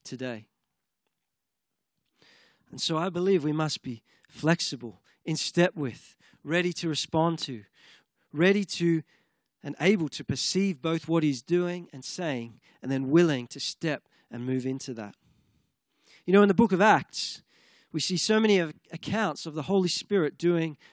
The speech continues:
a new thing. You know, it was totally, they, they didn't have a grid for that, some of the stuff he was doing. They didn't, they didn't know what it was all about, perhaps, initially. There was no paradigm for it. It was outside the box. It was outside, perhaps, their theological comfort zone or past experience.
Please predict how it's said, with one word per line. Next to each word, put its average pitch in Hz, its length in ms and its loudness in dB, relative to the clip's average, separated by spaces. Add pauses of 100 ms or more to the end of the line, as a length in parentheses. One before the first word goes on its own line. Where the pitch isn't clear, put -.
a 147 80 -6
new 156 160 2
thing. 135 380 -6 (920)
You 190 120 -4
know, 175 200 2
it 202 140 -4
was 175 140 -8
totally, 196 560 2 (280)
they, - 200 -10
they 185 160 -4
didn't 202 180 -2
have 190 140 0
a 180 40 4
grid 175 320 2
for 165 220 -8
that, 113 220 -10 (600)
some 170 200 0
of 160 40 2
the 143 60 -2
stuff 160 300 -4
he 147 80 -6
was 131 140 -8
doing. 127 340 -8
They 139 120 -6
didn't, 175 300 0 (200)
they 180 120 2
didn't 202 300 -2 (200)
know 202 360 4
what 196 300 0
it 196 40 -2
was - 440 -6
all 196 180 0
about, 202 420 0 (1000)
perhaps, 147 420 -4
initially. 147 420 -4
There 147 80 -4
was 160 120 -4
no 196 180 4
paradigm 196 600 0
for 139 240 -8
it. 131 40 -12
It 160 60 -16
was 156 140 -10
outside 208 400 0
the 170 80 0
box. 202 400 -4
It 196 80 -12
was 156 100 -8
outside, 196 440 -4
perhaps, 175 340 -6
their 175 100 -8
theological 185 800 -6
comfort - 400 -14
zone 147 280 -14
or 143 80 -14
past 165 400 -12
experience. 175 800 -8